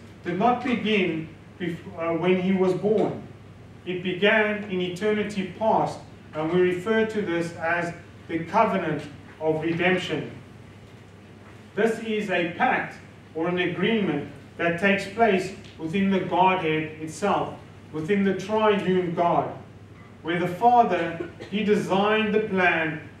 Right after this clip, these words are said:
of redemption, and the Son, he was assigned the task to accomplish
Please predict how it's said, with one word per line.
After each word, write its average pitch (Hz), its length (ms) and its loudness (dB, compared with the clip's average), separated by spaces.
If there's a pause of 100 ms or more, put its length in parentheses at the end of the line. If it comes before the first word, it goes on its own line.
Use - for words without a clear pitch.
of 147 160 -4
redemption, 165 720 -4 (360)
and 156 140 -2
the 180 80 2
Son, 202 580 4 (360)
he 190 200 2
was 185 340 4 (200)
assigned 214 540 -2
the 185 160 2
task 185 520 2 (340)
to 185 180 2
accomplish 202 720 -2